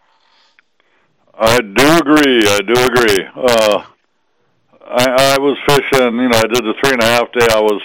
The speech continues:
fishing on some of these, uh, day trips. Again, that five thirty to five thirty thing here, you know, the last three weeks. I think I had three bluefin one trip, had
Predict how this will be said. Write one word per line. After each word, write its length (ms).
fishing 300
on 260
some 140
of 100
these, 320
uh, 240
day 200
trips. 420
Again, 260
that 160
five 220
thirty 220
to 120
five 240
thirty 260
thing 280
here, 320
you 80
know, 180
the 60
last 400
three 220
weeks. 260
I 200
think 280
I 120
had 600
three 400
bluefin 880
one 240
trip, 320
had 340